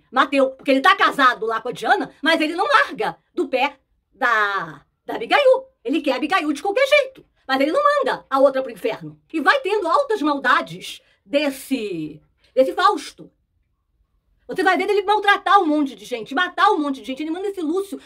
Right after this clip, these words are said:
fazer um monte de coisa. E essa Macária também não presta. Aí você vai vendo altas maldades tá acontecendo na novela. Quando você vai descobrir,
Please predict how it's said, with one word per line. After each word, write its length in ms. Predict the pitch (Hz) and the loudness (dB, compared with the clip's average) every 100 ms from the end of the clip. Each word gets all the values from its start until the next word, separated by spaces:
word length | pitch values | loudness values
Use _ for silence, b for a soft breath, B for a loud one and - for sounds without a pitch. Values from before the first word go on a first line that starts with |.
| B | B
fazer 220 | 359 359 | -2 0
um 60 | |
monte 220 | 330 392 - | -2 -4 -8
de 80 | |
coisa. 280 | 494 320 339 | -6 -4 -2
E 40 | - | -2
essa 160 | 285 | -2
Macária 380 | 359 349 349 359 | -2 -2 -2 -4
também 180 | 370 370 | -6 -8
não 80 | 403 | -4
presta. 560 | 349 381 - - - _ _ _ _ _ _ _ _ _ _ - | -2 -2 -6 -16 -20 _ _ _ _ _ _ _ _ _ _ -2
Aí 100 | 302 | 0
você 140 | 403 | 2
vai 100 | 392 | 2
vendo 160 | 381 339 | 0 2
altas 320 | 403 440 339 | 2 2 -2
maldades 540 | 339 320 277 311 - | -4 0 2 0 -2
tá 80 | 226 | -10
acontecendo 500 | 240 247 233 247 214 | -12 -12 -12 -12 -12
na 100 | 214 | -10
novela. 400 | 208 196 170 - _ _ _ - | -12 -12 -14 -16 _ _ _ -6
Quando 180 | 320 285 | -4 -2
você 220 | 339 381 | -2 0
vai 120 | 349 | 0
descobrir, 640 | 269 - 262 262 359 - | -2 -12 -6 0 0 -2